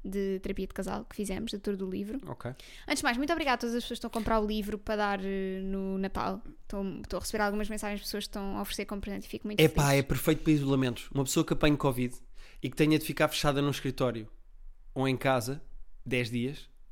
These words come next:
Speaker 2: onze vá, na verdade, que eu vou fazer mais um extra só para garantir. É um livro ótimo, lê-se muito bem.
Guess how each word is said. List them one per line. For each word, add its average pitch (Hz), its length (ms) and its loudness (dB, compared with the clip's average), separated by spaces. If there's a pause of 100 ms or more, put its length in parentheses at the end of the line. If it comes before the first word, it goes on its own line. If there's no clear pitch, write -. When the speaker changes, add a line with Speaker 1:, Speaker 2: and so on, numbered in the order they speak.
(800)
Speaker 2:
onze 147 240 6
vá, 127 140 2
na 120 80 0
verdade, 120 380 0
que - 80 -2
eu 120 40 2
vou 123 100 0
fazer 127 240 0
mais 120 240 0
um 120 140 -2
extra 120 280 -2
só 120 160 -6
para 120 140 -6
garantir. 117 440 -4 (840)
É 180 80 8
um 208 100 10
livro 208 260 6
ótimo, 202 260 4
lê-se 185 220 6
muito 185 180 4
bem. 131 140 2